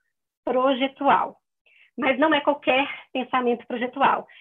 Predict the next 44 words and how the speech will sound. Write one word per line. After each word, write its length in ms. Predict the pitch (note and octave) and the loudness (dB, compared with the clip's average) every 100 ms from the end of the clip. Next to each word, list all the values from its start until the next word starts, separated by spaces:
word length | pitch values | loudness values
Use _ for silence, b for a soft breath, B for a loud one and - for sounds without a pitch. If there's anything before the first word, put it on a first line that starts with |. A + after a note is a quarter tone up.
| B A#3+ | B 0
é 80 | |
um 120 | A#3+ A#3 | 0 0
pensamento 580 | B3 B3+ B3 B3+ C#4 | -4 -2 -2 0 -4
projetual 540 | C#4 A3 A3 A#3+ B3 A#3+ | -4 -6 -4 2 2 2
que 180 | C#4 A#3 | -6 -2
vem 300 | A#3+ C#4+ F4 | 0 2 4
das 200 | C#4 G#3+ | 2 0
disciplinas 680 | A#3 - A3+ A#3 G#3+ G#3+ G3+ | -6 -8 -10 -4 0 0 -2
de 100 | G#3+ | -6
design 680 | G#3+ F#3+ G3 F3+ G3 C#4 D4+ B B B | -8 -4 -4 -4 -4 -4 -8 B B B
e 140 | A#3+ | -6
vem 240 | G#3 C4 C4+ | 0 2 2
das 120 | C4 | 0
disciplinas 480 | A#3+ C#4 - B3+ A#3 | -2 -10 -4 -4 -4
de 80 | A3+ | -8
design 420 | A#3+ G#3 B3+ C4 - | -8 -2 0 -2 -2
que 140 | C4+ | 2
olham 680 | A#3+ B3+ C#4 A#3+ G#3 G#3 - _ - | 4 6 4 4 0 0 -8 _ 0
para 300 | B3+ C#4 C#4 | 2 4 4
as 180 | B3 B3+ - | 2 -2 -4
pessoas, 600 | C#4 C4+ _ A3+ F#3 - G#3 _ _ _ _ _ - | -8 -8 _ 0 0 -4 -10 _ _ _ _ _ -8
não 380 | A#3 C#4 D#4 D#4 | -2 0 0 0
só 140 | C4+ C4 | 0 2
para 220 | C4 B3 | 2 0
a 40 | |
coisa 500 | B3 - B3 A#3+ A3 | -2 2 4 4 2
que 100 | A3+ | -2
a 20 | G3+ | -4
gente 200 | A3 - | -8 -6
quer 140 | A3 A3+ | -6 -6
projetar, 460 | A3 A#3 - G3+ A3 | -2 -2 0 -2 -6
mas 220 | A3 G#3+ | -8 -4
para 180 | A#3 A#3 | -2 -2
as 80 | - | -8
pessoas 680 | A#3+ _ D4+ E4 D#4 C4 - | -12 _ 4 4 2 -2 -6
que 100 | B3+ | -8
vão 260 | G#3 A#3 A#3 | -2 0 0
usar 200 | G#3+ G#3+ | 0 0
aquilo 300 | G#3+ G#3+ G#3+ | -2 -8 -6
que 100 | G#3+ | -4
a 40 | |
gente 240 | G#3 G#3+ - | -4 -6 -8
tá 100 | A3+ | -6
projetando. 600 | A3 G#3+ A#3 G3 - | -4 -4 -4 -8 -8